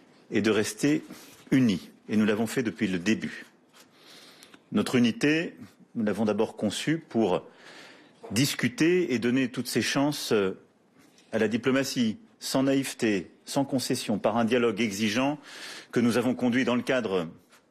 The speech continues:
du format dit de Normandie, avec, euh, l'Allemagne, et également par les contacts que plusieurs collègues européens et que nos institutions ont pu prendre ces dernières semaines.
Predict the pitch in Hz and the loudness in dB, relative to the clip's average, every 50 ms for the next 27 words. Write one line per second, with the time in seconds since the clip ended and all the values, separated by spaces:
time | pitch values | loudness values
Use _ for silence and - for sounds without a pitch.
0 | _ _ _ _ _ _ _ _ _ _ _ _ _ _ - - - - 110 110 | _ _ _ _ _ _ _ _ _ _ _ _ _ _ -16 -8 -4 0 0 2
1 | 117 120 113 101 90 95 90 95 95 98 101 98 104 107 110 107 123 147 180 196 | 2 2 0 -2 -4 -4 -2 0 0 0 0 2 2 2 2 2 0 0 -2 -4
2 | - - _ _ _ _ _ _ _ _ _ _ _ _ _ _ _ _ _ - | -8 -14 _ _ _ _ _ _ _ _ _ _ _ _ _ _ _ _ _ -20
3 | - - - _ - 90 82 107 104 - - 104 92 80 - - - _ _ _ | -20 -20 -10 _ -6 -2 -2 -2 -2 -2 0 0 0 0 -2 -8 -20 _ _ _
4 | _ _ _ _ _ - _ _ - _ _ _ _ - - 90 95 98 107 120 | _ _ _ _ _ -20 _ _ -20 _ _ _ _ -4 0 2 2 2 2 2
5 | 143 165 165 120 - - - _ _ _ - - - - - - - - _ - | 0 -2 -4 -4 -6 -12 -20 _ _ _ -20 -20 -20 -20 -20 -20 -20 -20 _ -2
6 | 104 104 110 117 120 - 107 110 98 110 101 101 123 135 131 131 107 101 101 - | 0 2 2 2 2 0 -2 -2 0 0 2 2 0 0 0 0 0 0 0 0
7 | - 120 113 - 143 151 - - - 107 - - 104 107 110 - - 120 107 107 | 0 -2 0 0 0 -2 -2 -6 -10 -10 -6 -2 -2 0 0 0 0 0 2 2
8 | 113 107 101 104 101 98 - - 110 113 135 160 160 123 104 101 - - 113 104 | 0 2 0 0 0 0 0 0 0 0 2 2 2 0 0 -2 0 0 2 2
9 | 95 85 82 - - - _ - - _ _ - _ _ _ _ _ - _ _ | 2 0 -2 -10 -20 -20 _ -20 -20 _ _ -20 _ _ _ _ _ -20 _ _
10 | _ _ _ _ _ - 95 92 92 87 117 117 - - - - 107 95 - - | _ _ _ _ _ -6 -2 0 0 2 0 0 -2 -4 -6 -6 -6 -4 0 0
11 | 143 131 110 113 92 - - 110 107 104 - 98 92 98 92 92 92 90 - - | 0 2 2 0 -2 0 0 0 0 0 0 0 0 0 2 0 -2 -2 -2 -4
12 | 90 80 71 - | -4 -4 -4 -6